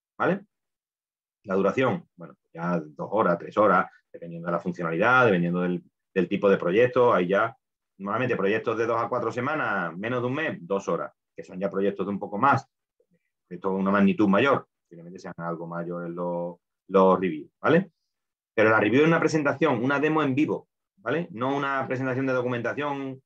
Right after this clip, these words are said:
no una presentación de una diapositiva, no, no. Hay que probar el producto, hay que testarlo, hay que comprobar que funciona, ¿vale? Termina la daily,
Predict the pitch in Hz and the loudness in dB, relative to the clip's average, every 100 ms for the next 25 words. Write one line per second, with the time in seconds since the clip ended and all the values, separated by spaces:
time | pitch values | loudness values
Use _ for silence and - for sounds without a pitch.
0 | _ _ 117 123 120 120 117 113 120 120 | _ _ -2 0 2 0 -2 0 0 0
1 | 113 101 101 98 151 131 113 104 104 - | 0 -2 -4 -4 -2 -2 -2 -2 -4 -6
2 | _ - 87 98 104 101 120 139 143 151 | _ -14 -8 -2 2 4 4 2 2 2
3 | 156 123 123 107 139 151 156 117 127 127 | 2 0 0 -2 -2 0 0 -2 -4 -2
4 | 127 139 131 135 143 107 175 _ _ _ | -2 -2 -8 -8 -6 -6 -10 _ _ _
5 | _ _ _ 120 180 196 _ _ _ _ | _ _ _ -2 -2 -4 _ _ _ _
6 | - _ _ _ _ _ _ _ _ _ | -20 _ _ _ _ _ _ _ _ _
7 | _ - 135 165 170 175 170 135 107 - | _ 0 4 4 4 4 4 4 0 -4